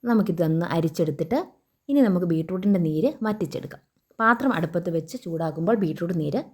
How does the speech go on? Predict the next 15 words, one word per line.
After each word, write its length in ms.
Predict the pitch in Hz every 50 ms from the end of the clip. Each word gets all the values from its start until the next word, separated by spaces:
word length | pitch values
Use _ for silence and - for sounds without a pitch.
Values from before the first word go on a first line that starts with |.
| _ -
ഒഴിച്ചു 280 | 226 180 - - - -
കൊടുക്കാം. 320 | - - - - - _ _ _ _ _ _ _ _ _ _ _ _ _ _ _ _ _ -
അതിനുശേഷം 480 | 240 247 233 202 - 170 156 - 180 165 165
നല്ലവണ്ണം 540 | 160 160 165 185 196 170 156 151 165 180
നമുക്ക് 320 | 175 156 151 151 151 247 320 415 - - _ _ _ _ _ -
ഇളക്കി 300 | 277 285 269 - 190 147
കൊടുക്കണം. 420 | - 147 143 139 - - - - _ _ _ _ _ _ _ _ _ _ _ _ _ _ _ _ _ _ _ _ _ _ _ _ _ _ _ _ _ _ _ _ _ _ _ _ _ _ _ _ _ _ _ _ _ _ _ _ _ _ _ _ _ _ _ _ _ _ -
നല്ലതുപോലെ 540 | 185 170 160 165 165 165 165 165 180 247 294
ഇളക്കി 300 | 214 156 151 - - -
കൊടുക്കാം. 320 | - 165 - - - _ _ _ _ _ _ _ _ _ -
മൂന്ന് 300 | 226 233 240 269 311 349 302
മിനിറ്റോളം 520 | 220 180 170 175 180 170 165 175 254 339 - - _ _ _ _ _ _ _ _ -
നല്ലതുപോലെ 600 | 190 180 180 196 196 175 156 156 156 160 247 359 - - _ _ _ _ _ _
ഇളക്കി 240 | 185 170 160 - 147
കൊടുക്കാം. 360 | 139 - 135 139 139 - -